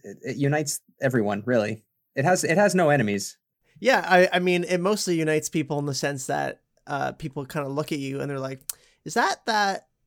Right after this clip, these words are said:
Speaker 2: thing that had the handle on it?" And that's kinda how the conversation starts.
Speaker 1: Or, and usually it's, "Is that the thing that had Halo on it?" Actually, I don't think anybody knew that there was a handle on the back.
Speaker 2: <laughs> Uh,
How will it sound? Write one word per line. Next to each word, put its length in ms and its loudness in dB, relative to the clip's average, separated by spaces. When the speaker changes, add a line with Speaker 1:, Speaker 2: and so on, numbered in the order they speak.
Speaker 2:
thing 240 -2
that 160 2
had 240 -4
the 100 -8
handle 520 -2
on 200 2
it?" 280 -2
And 80 -10
that's 200 -6
kinda 200 -10
how 140 -8
the 120 -10
conversation 600 -12
starts. 180 -14
Speaker 1:
Or, 160 0
and 160 -2
usually 320 4
it's, 140 0
"Is 80 -2
that 160 2
the 60 -10
thing 180 -2
that 220 -4
had 180 -4
Halo 320 0
on 160 -4
it?" 180 -8
Actually, 440 -8
I 60 0
don't 100 0
think 140 -4
anybody 320 0
knew 100 -2
that 100 -2
there 100 -2
was 80 -4
a 100 6
handle 260 2
on 80 0
the 60 -4
back. 340 0
Speaker 2:
<laughs> 600 -18
Uh, 100 2